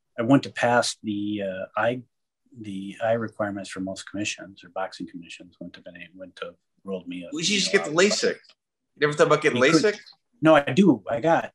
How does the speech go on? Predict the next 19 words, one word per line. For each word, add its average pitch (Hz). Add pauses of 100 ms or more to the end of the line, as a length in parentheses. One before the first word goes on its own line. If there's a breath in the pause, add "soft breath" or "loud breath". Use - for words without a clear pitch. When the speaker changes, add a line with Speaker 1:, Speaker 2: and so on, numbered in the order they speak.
Speaker 1:
I 123
got 120
P 131
R 110
K 131
eventually. 95 (400)
Um, 101
Speaker 2:
Perfect. 117
Speaker 1:
but, 123 (440)
but, 110
uh, 95
you 117
couldn't, 117 (160)
you 139
can't 131
fight 113
without 101
lasik 104
either. 95